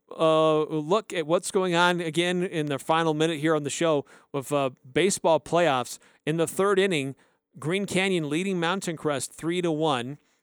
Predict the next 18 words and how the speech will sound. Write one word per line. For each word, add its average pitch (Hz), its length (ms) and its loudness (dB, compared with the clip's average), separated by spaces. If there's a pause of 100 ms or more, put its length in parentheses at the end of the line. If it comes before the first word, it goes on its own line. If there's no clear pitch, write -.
(120)
That 147 180 -4
game's 156 300 -2
on 139 100 -4
cache 156 260 -4
valley 156 260 0
daily 147 280 2
dot 135 240 -2
com. 185 420 2 (280)
You - 80 -14
can 143 100 -4
also 147 240 -2
hear 156 220 2
it 156 60 2
on 139 120 -4
one 147 140 -2
oh 147 80 -2
seven 143 320 -4
seven 170 400 0